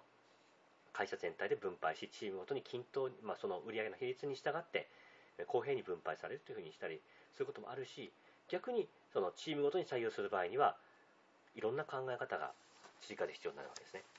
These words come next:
例えばですけど、また、えーっと、八ページに戻ってみていただけますでしょうか。ここにですね、えー、意図的にこういうことを想定して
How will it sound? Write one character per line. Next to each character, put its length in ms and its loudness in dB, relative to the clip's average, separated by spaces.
例 80 4
え 20 6
ば 80 0
で 100 2
す 80 -8
け 100 0
ど、 80 0
ま 100 0
た、 240 4
え 260 -4
ー 560 -16
っ 20 -10
と、 160 0
八 140 -6
ペ 80 6
ー 60 0
ジ 160 -12
に 100 -4
戻 120 0
っ 20 -2
て 120 -2
み 60 -2
て 100 0
い 60 -2
た 80 -4
だ 100 -4
け 80 -14
ま 100 -8
す 60 -12
で 60 -14
し 40 -16
ょ 80 -16
う 40 -20
か。 60 -18
こ 160 -8
こ 60 0
に 80 0
で 80 -4
す 100 -12
ね、 160 -2
え 420 -4
ー、 40 -4
意 40 -10
図 120 0
的 180 -2
に 120 0
こ 140 0
う 40 2
い 20 0
う 20 -4
こ 80 0
と 80 2
を 40 2
想 180 -4
定 180 4
し 80 -4
て 240 0